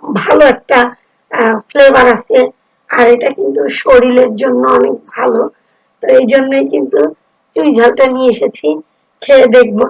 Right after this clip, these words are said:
কেমন লাগে। এরপরে চেষ্টা করবো রেগুলার রান্নার মধ্যে একটু একটু করে দেওয়ার জন্য। তো মাশাআল্লাহ, চিকেনটা কিন্তু আমি এইভাবে কেটে নিয়েছি, আর মশলাটা আমার কষানো হয়ে গেছে। তো এখানে আমি এখন চিকেনটা দিয়ে দিব,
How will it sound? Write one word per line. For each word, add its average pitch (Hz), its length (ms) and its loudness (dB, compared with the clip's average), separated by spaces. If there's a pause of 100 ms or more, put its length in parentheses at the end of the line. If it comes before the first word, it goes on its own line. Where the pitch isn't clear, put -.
কেমন 240 280 0 (140)
লাগে। 226 240 -2 (420)
এরপরে - 500 2
চেষ্টা - 300 -4
করবো 247 280 0
রেগুলার 233 520 2
রান্নার 226 360 0
মধ্যে 220 340 -2 (480)
একটু - 300 -12
একটু 302 240 -4
করে 453 260 4
দেওয়ার 453 380 2
জন্য। 240 300 2 (580)
তো - 100 0
মাশাআল্লাহ, 262 520 2
চিকেনটা 262 360 -4
কিন্তু 254 220 -4
আমি 254 160 0
এইভাবে 247 400 -4
কেটে 302 220 -2
নিয়েছি, 262 380 -2 (540)
আর 233 240 -2
মশলাটা 247 520 -2
আমার 262 260 0
কষানো 285 420 -2
হয়ে 254 220 0
গেছে। 226 340 -4 (760)
তো 294 100 -4
এখানে 254 420 0
আমি 247 200 2 (1080)
এখন 285 380 -2
চিকেনটা 262 400 -2
দিয়ে 262 220 -2
দিব, 240 200 -2